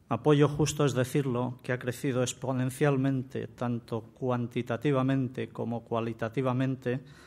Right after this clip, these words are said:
desde la llegada de Jaime y su equipo al Consejo Superior de Deportes. Por ello, Jaime, te hago llegar públicamente el reconocimiento y el agradecimiento de toda la familia paralímpica española.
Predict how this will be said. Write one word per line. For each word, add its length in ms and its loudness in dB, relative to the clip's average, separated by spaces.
desde 360 2
la 140 6
llegada 400 4
de 120 2
Jaime 540 0
y 60 -4
su 220 -4
equipo 680 -4
al 200 0
Consejo 500 -2
Superior 500 -2
de 120 0
Deportes. 680 -6
Por 160 0
ello, 120 2
Jaime, 420 4
te 180 -6
hago 520 -2
llegar 500 -2
públicamente 1000 0
el 180 0
reconocimiento 1300 0
y 140 2
el 120 4
agradecimiento 920 2
de 120 -2
toda 280 0
la 120 4
familia 560 0
paralímpica 600 -2
española. 500 -4